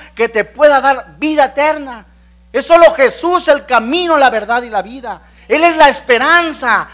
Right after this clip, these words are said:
Él es aquel que se vació en la cruz, ahí en medio de, de, de burlas, de escarnio,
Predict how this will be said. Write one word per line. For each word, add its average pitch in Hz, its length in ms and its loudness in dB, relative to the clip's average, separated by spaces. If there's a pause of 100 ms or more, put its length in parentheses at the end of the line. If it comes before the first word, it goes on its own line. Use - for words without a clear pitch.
(140)
Él 311 160 0
es 320 160 -4
aquel 311 380 0
que 277 160 -4
se 240 180 0
vació 220 560 2
en 311 80 -2
la 240 220 -4
cruz, 320 480 -6 (200)
ahí 294 800 0
en 226 320 0
medio 277 560 0 (180)
de, 233 300 0
de, 226 200 -6
de 214 180 -4
burlas, 277 720 -2
de 226 80 -4
escarnio, 277 840 -2